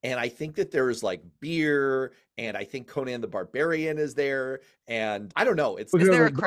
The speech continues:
Speaker 2: Kraken?
Speaker 3: no, there's
Speaker 1: No.
Speaker 3: Bozo the Clown, and he's got balloons, <laughs> and he's tying them into little elephants.
Speaker 1: Here's,
Speaker 3: for
Speaker 1: here's, here's a
Speaker 3: everybody.
Speaker 1: fun one that leaked from the first of these meetings. So the Republicans are getting together. It's who's
Speaker 3: They're
Speaker 1: gonna try
Speaker 3: different.
Speaker 1: and lead us
Speaker 3: They're
Speaker 1: now? Yeah, that
Speaker 3: different
Speaker 1: worked out
Speaker 3: types, right?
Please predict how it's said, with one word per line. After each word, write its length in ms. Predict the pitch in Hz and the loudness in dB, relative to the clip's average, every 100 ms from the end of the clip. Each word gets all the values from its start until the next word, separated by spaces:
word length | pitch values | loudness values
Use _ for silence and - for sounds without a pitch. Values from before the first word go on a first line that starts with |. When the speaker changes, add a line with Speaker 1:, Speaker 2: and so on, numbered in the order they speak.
| 196 | 2
Speaker 2:
Kraken? 360 | 175 349 - 185 | 2 -6 -8 -6
Speaker 3:
no, 160 | 185 196 | 2 4
there's 160 | 160 147 | 4 2
Speaker 1:
No. 160 | 127 185 | 4 4
Speaker 3:
Bozo 180 | 175 170 | 4 2
the 80 | 143 | 0
Clown, 480 | - 165 165 131 110 - 131 | -4 -4 -2 -4 -10 -16 -2
and 140 | 160 - | -2 -2
he's 160 | 175 | -8
got 320 | 156 196 160 131 - 170 113 | -8 -10 -10 -12 -12 -14 -6
balloons, 680 | - 190 170 127 170 147 - | -2 2 2 2 0 -2 -6
<laughs> 180 | - - | -10 -2
and 140 | 247 | 0
he's 240 | 196 214 - | 4 2 2
tying 540 | - - - 220 196 | -10 -4 -2 0 -2
them 180 | 127 170 - 202 | -4 -8 -4 0
into 300 | 175 165 - | 4 2 2
little 320 | 175 151 170 143 | 2 4 6 6
elephants. 680 | 143 202 - 160 190 - - 214 202 | 6 2 2 -4 -4 -10 -12 -8 2
Speaker 1:
Here's, 220 | 214 - | 4 6
Speaker 3:
for 80 | - - | 4 4
Speaker 1:
here's, 0 | |
here's 220 | 247 196 - 170 208 | 0 0 -6 0 2
a 60 | 202 | 2
Speaker 3:
everybody. 40 | |
Speaker 1:
fun 260 | - 170 170 | 2 0 2
one 160 | 151 139 | 2 0
that 140 | 135 | -4
leaked 280 | 131 147 147 | -4 -6 -8
from 260 | - 120 | -4 -2
the 80 | 110 | -2
first 460 | 110 135 139 - - | -4 -2 -2 -4 -12
of 160 | - 95 | -10 -10
these 300 | 101 95 - 101 | -10 -12 -14 -12
meetings. 560 | 101 87 85 87 101 _ _ | -8 -8 -8 -12 -18 _ _
So 120 | - | -2
the 80 | 117 | -2
Republicans 400 | 117 131 123 110 | 2 0 0 -8
are 40 | |
getting 200 | 98 123 | -6 -6
together. 280 | 123 113 101 | 2 4 4
It's 140 | 92 | 0
who's 240 | 110 170 190 | 2 4 6
Speaker 3:
They're 80 | 226 | 4
Speaker 1:
gonna 100 | 220 | 4
try 140 | 208 | 4
Speaker 3:
different. 80 | 196 | 2
Speaker 1:
and 60 | 175 | -2
lead 160 | 165 | -6
us 120 | 180 - | -6 -2
Speaker 3:
They're 140 | 180 | 4
Speaker 1:
now? 40 | |
Yeah, 60 | 208 | 4
that 60 | 175 160 | 4 4
Speaker 3:
different 180 | 135 131 | 2 2
Speaker 1:
worked 240 | 135 117 | -2 -2
out 180 | 113 107 | -4 -4
Speaker 3:
types, 80 | |
right? 60 | 117 | -8